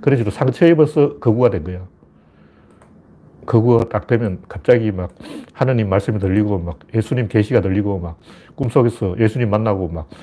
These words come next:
그때부터 방언을 하기 시작하면서 막 입에 거품 물고 은혜 받고 막 제정신이 아닌 거야. 정광훈도 어떻게 보면 그런 식으로 삐져서 그렇게 된 가능성이 있죠. 네.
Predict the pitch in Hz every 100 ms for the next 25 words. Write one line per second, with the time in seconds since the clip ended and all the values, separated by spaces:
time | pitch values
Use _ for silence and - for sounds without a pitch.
0 | - - _ _ - 117 107 110 90 90
1 | 101 120 113 101 - 104 110 107 98 95
2 | 82 80 - - - - - - 113 113
3 | 120 113 107 107 127 117 101 107 110 85
4 | 76 - - _ - 92 107 113 165 240
5 | 90 85 127 - - _ _ _ _ _
6 | _ _ - 92 117 131 147 117 123 120
7 | 123 107 139 127 104 143 135 - - 104
8 | 107 110 107 - - - - - - 101
9 | 107 107 85 107 92 _ _ _ _ _
10 | _ _ _ _ _ _ _ _ _ _
11 | _ _ - - _ - - 87